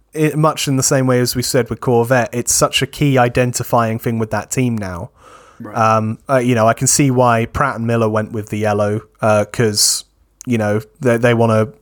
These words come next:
Speaker 1: keep some eyes on from fans who were previously fans of the team, and it's a meme, but it looks like
Speaker 2: Right.
Speaker 1: a Ferrari, so if you change it, I hope none of the Corvettes end up red, 'cause then it would
Speaker 2: Right.
Speaker 1: be funny. Um,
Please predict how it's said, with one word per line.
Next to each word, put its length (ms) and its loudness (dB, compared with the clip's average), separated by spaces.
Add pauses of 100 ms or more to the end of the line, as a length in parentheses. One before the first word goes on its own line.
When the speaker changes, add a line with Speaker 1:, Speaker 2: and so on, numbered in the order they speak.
(460)
Speaker 1:
keep 200 -2
some 180 2
eyes 260 2
on 140 2
from 180 -4
fans 320 -2
who 80 -4
were 80 -4
previously 640 -4
fans 380 -4
of 60 -12
the 60 -8
team, 260 2 (340)
and 340 0 (520)
it's 200 -2
a 40 0
meme, 400 2 (220)
but 340 -2
it 140 -10
looks 160 -6
like 100 -2
Speaker 2:
Right. 100 0
Speaker 1:
a 40 -6
Ferrari, 500 2
so 220 0
if 140 -6
you 60 -8
change 380 -2
it, 160 -4 (1120)
I 120 2
hope 220 2
none 160 0
of 60 0
the 80 -2
Corvettes 460 0
end 160 -2
up 180 -2
red, 300 -4
'cause 180 -10
then 140 -2
it 60 -8
would 100 0
Speaker 2:
Right. 160 4
Speaker 1:
be 80 0
funny. 280 -4 (400)
Um, 500 2